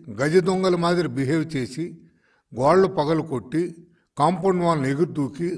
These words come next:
తలుపులను పగలు కొట్టి, అద్దాలను పగలు కొట్టి, లైట్ను పగలు కొట్టి, వాళ్ళ సిస్టర్ వీడియో తీయపోతే ఆ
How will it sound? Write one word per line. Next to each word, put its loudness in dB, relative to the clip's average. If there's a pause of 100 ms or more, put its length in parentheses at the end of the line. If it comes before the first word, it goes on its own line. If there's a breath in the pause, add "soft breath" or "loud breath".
(100)
తలుపులను 0
పగలు -2
కొట్టి, -6
అద్దాలను -6
పగలు -10
కొట్టి, -12 (480 soft breath)
లైట్ను 2
పగలు -2
కొట్టి, -4 (920)
వాళ్ళ 0
సిస్టర్ -2
వీడియో 4
తీయపోతే -4 (300)
ఆ -2